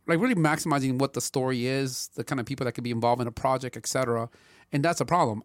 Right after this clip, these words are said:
I think the part where I, so we can talk about culture appropriation and, and the places where we think of the bo-, where the borders kinda lie. But all of these conversations, in my mind, tend to miss the bigger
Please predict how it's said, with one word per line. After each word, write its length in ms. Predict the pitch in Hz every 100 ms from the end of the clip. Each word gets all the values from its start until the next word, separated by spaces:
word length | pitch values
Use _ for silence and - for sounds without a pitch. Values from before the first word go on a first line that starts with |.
| -
I 60 |
think 180 | 254 294
the 60 | 165
part 320 | - 185 160
where 240 | 147 143 -
I, 580 | 139 165 156 139 131 -
so 140 | 147 170
we 80 |
can 140 | 170 160
talk 220 | 180 170
about 340 | 143 123 127
culture 220 | - 135 -
appropriation 540 | 113 113 104 - 123
and, 220 | 120 120
and 140 | - 123
the 60 |
places 280 | 117 117 120
where 120 | 117 110
we 100 | 117
think 180 | 113
of 60 | 113
the 60 | 107
bo-, 240 | 117 110
where 180 | 127 151
the 80 | 139
borders 380 | 117 123 117 113
kinda 180 | 117 107
lie. 360 | 95 107 180 - _ _ _ _ _ _ _ _ _ _ _
But 100 | 170
all 180 | 156 247
of 120 | 294
these 180 | 202 180
conversations, 640 | - 165 143 185 208 151 135
in 100 | 131
my 160 | 151
mind, 240 | 160 127 127
tend 180 | 160 151
to 80 | 135
miss 260 | 135 131
the 120 | -
bigger 340 | 113 147 135